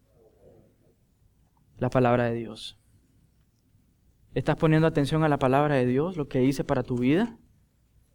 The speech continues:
La palabra de Dios es suficiente para guiarte a cualquier, en cualquier dirección. La palabra de Dios es suficiente para guiarte a la dirección del Padre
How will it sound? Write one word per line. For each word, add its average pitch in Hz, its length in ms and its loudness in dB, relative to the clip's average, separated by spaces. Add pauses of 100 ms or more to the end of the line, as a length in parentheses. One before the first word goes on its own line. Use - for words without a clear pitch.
(200)
La 151 100 -2
palabra 160 280 2
de 170 60 -2
Dios 180 80 0
es 175 60 -2
suficiente 202 640 6
para 147 180 2
guiarte 135 360 2
a 135 40 -2
cualquier, 135 500 2 (260)
en 147 120 0
cualquier 143 280 6
dirección. 131 600 2 (1120)
La 156 160 4
palabra 165 240 12
de 170 60 10
Dios 175 100 6
es - 20 -8
suficiente 202 480 4
para 160 200 6
guiarte 185 260 4
a 185 40 6
la 175 60 6
dirección 156 400 4
del 156 160 4
Padre 151 640 0